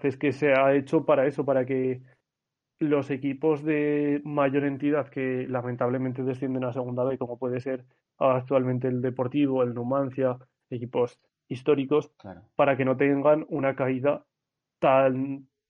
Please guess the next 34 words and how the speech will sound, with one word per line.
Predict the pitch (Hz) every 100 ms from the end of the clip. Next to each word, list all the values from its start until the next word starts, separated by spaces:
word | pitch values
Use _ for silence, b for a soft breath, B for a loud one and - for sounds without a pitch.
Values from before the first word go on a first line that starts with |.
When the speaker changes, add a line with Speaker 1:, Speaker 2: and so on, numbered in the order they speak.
| _ -
Speaker 1:
a | 139
los | 131 123
infiernos, | 131 123 147 127 120
entre | 127 120 127
comillas. | 127 135 123 139 123 120
Speaker 2:
Ujú. | 117 101 101 - _ -
Speaker 1:
Que | 147
no | 135 135
tengan | 139 143 143
que, | 156 143 143 151 240
que | 151
no | 139 131
sea | 147
un | 143
proceso | 139 147 160 139 147
tan | 143 135
costoso | 139 131 147 135
el | 123
de |
volver | 127 127 127 127
a |
su-, | 123 160
a | 135
recuperar | 127 120 123
la | 123 120
Speaker 2:
Sí, | 120 123 127 120
Speaker 1:
categoría. |
Speaker 2:
sí, | -
sí, | 104 -
sí. | - - _ _ _ _ _ _ _ _ _ _ -
Speaker 1:
Entonces, | 135 135 139 131 156 151 b b _ _
claro, | - 151 127
esa | 131
división, | 135 139 131 147 147 151